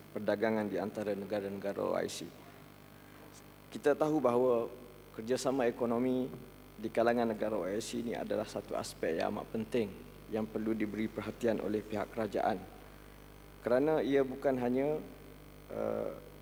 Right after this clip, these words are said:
mengukuhkan lagi hubungan ekonomi, bahkan, uh, kita mampu mengukuhkan hubungan politik, hubungan keselamatan dan, lebih penting, sebagai bargaining tools bagi mengimbangi kuasa-kuasa besar.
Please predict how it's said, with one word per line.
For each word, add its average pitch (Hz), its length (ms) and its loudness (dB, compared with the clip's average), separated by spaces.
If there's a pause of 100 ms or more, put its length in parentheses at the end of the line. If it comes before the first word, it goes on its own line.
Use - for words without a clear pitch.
(160)
mengukuhkan 135 640 4
lagi 117 240 2
hubungan 117 480 2
ekonomi, 110 480 -2 (160)
bahkan, 123 480 0 (1120)
uh, 104 160 0
kita 127 320 2
mampu 131 400 2
mengukuhkan 123 640 0
hubungan 110 320 2
politik, 107 480 -2 (800)
hubungan 120 400 4
keselamatan 107 800 -2 (160)
dan, 110 160 4
lebih 113 160 0
penting, 135 480 -2 (720)
sebagai 117 480 2
bargaining 131 480 0
tools 135 400 2 (240)
bagi 117 320 2
mengimbangi 113 640 2
kuasa-kuasa 110 560 -2
besar. 104 320 -4